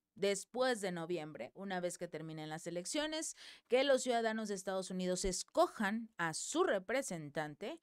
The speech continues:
en ese momento le va a tocar a Vladimir Putin acercarse con el nuevo líder.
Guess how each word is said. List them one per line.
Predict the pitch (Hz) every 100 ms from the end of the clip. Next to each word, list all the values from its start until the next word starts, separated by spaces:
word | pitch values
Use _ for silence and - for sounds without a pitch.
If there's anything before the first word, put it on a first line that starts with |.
| - - _ - -
en | 277 330
ese | 359 370
momento | 339 330 392 381 392 427 _ _ _
le | - 214 220
va | 226 220
a | 214
tocar | 185 214 226 -
a | 180
Vladimir | 180 175 180 202 214
Putin | 320 330 330 339 - -
acercarse | 196 - 202 202 262 262 - 269 254
con | 185 175
el | 160 156
nuevo | 160 156
líder. | 147 131 98 98